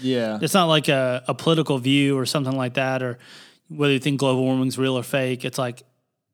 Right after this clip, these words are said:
Speaker 2: no, that's not right, what they did.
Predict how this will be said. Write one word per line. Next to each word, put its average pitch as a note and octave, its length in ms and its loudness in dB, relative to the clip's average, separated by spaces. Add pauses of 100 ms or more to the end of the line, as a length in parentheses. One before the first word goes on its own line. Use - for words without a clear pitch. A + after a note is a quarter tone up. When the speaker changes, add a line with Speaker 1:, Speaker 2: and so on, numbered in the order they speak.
(260)
Speaker 2:
no, C#3 280 0
that's D#3 200 0
not G3+ 180 2
right, C#3+ 400 0 (300)
what C#3+ 120 -8
they C#3+ 120 -2
did. C3 440 -4